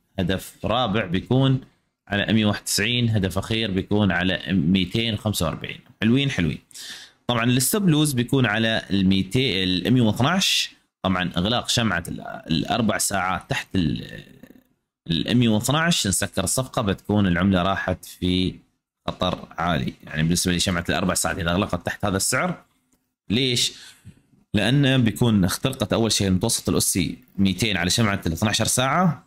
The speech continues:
بالإضافة إلى الترند، يعني، بيكون خر-، اخترقت وايد أشياء. آه، بعد ذلك بت-، راح تتوجه في حال هبطت، يعني، راح تتوجه، يعني، إذا ما ارتدت هني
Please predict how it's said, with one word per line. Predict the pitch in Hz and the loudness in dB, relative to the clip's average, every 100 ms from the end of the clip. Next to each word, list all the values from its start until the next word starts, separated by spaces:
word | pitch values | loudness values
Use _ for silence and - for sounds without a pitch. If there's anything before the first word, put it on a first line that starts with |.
| _ - | _ 0
بالإضافة | 101 90 107 110 - | 0 2 0 0 0
إلى | 95 | 0
الترند، | 95 90 139 170 170 | 0 0 2 2 2
يعني، | 107 95 | 0 0
بيكون | 107 - 147 | -2 0 2
خر-، | 135 - - | 2 0 -4
اخترقت | - 147 123 | -4 -4 -2
وايد | 127 95 | -2 0
أشياء. | - 85 - _ _ _ _ _ - | -2 -4 -6 _ _ _ _ _ -4
آه، | 101 101 98 95 92 | -2 0 2 2 2
بعد | 82 135 147 147 | 0 -2 -2 0
ذلك | 160 160 123 | 0 0 -2
بت-، | 123 - | -4 -2
راح | 123 123 - | -2 -2 -4
تتوجه | - - 127 98 | -4 0 0 0
في | 113 - 87 | -2 -2 -4
حال | 123 101 | -2 -2
هبطت، | 123 - 131 - 87 | -2 -4 -6 -4 -4
يعني، | 82 127 165 - _ _ _ _ _ _ _ _ _ - | 0 0 0 -4 _ _ _ _ _ _ _ _ _ -20
راح | - | -16
تتوجه، | 92 113 117 117 120 - - | -4 -2 0 0 -2 -4 -14
يعني، | 80 80 82 82 73 | -8 -2 0 2 2
إذا | 90 | 2
ما | 95 101 | 2 0
ارتدت | 87 104 95 107 | 0 0 0 0
هني | 123 139 | 2 0